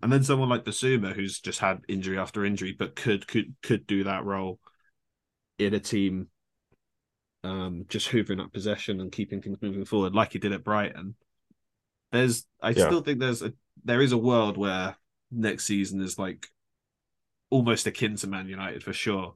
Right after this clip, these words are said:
Speaker 1: in that, like, I, there might have been, like, a brief moment in February or March where people go,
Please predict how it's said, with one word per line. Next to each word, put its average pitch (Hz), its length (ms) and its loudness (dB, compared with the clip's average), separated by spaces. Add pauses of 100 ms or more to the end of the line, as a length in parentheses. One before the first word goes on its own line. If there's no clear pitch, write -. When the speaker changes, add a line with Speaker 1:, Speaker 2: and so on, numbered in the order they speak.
Speaker 1:
in 95 160 -8
that, 95 220 -2
like, 92 440 -4 (1000)
I, 113 100 2
there 123 180 4
might 135 160 10
have 110 100 4
been, 110 120 4
like, 104 220 0
a 95 120 2 (120)
brief 98 500 0
moment 98 360 0
in 95 100 -6
February 95 480 -2
or 92 100 -4
March 92 460 -2
where 113 100 -2
people 95 260 -4
go, 92 240 -4